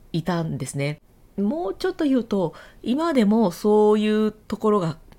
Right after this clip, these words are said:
まあまあある。<laughs> これはまあみんなわかるやんって思っていることが、意外と、あ、私だから聞こえてたんだ <laughs>みたいなところがあるんですね。で、それどうしてわかるの？って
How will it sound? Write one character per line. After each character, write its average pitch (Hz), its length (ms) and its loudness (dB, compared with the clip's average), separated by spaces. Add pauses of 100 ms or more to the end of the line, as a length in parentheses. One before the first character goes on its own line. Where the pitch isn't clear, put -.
(120)
ま 202 160 0
あ 233 60 0
ま 220 220 2
あ 156 40 -4
あ 147 60 -2
る。 135 140 -8 (520)
<laughs> - 600 -14
こ 285 80 -2
れ 311 380 -2
は 320 160 -2
ま 269 140 -2
あ 185 40 -2
み 202 140 0
ん 196 40 0
な 196 140 0
わ 185 140 -2
か 190 120 -2
る 190 80 2
や 143 160 0 (140)
ん 254 60 -4
っ 247 40 -8
て - 120 -8
思 180 220 -4
っ 175 40 -10
て - 160 -2
い 175 40 2
る 175 60 0
こ 180 120 -4
と 160 100 -4
が、 160 220 -4 (280)
意 196 100 -4
外 240 180 -2
と、 240 400 -2
あ、 - 100 -10 (300)
私 226 420 -6 (140)
だ 254 80 -4
か 254 100 -4
ら 185 100 -2
聞 - 140 -12
こ 180 140 -2
え 175 40 -2
て 175 60 -20
た 214 140 0
ん 185 80 0
だ 170 140 4
<laughs> - 40 -8
み 190 120 -2
た 170 100 -8
い 170 80 -2
な 170 100 -2
と 165 100 -4
こ 175 120 -4
ろ 160 80 -2
が 151 120 -6 (320)
あ 180 120 -2
る 175 100 0
ん 143 60 -4
で 139 80 -8
す - 80 -14
ね。 170 260 -4 (640)
で、 180 80 -4
そ 214 140 0
れ 233 100 4
ど 277 300 2
う 381 60 0
し - 60 -10
て 220 120 2
わ 175 180 0
か 247 180 2
る 208 120 2
の？ 170 240 2
っ 185 120 -6
て 147 300 0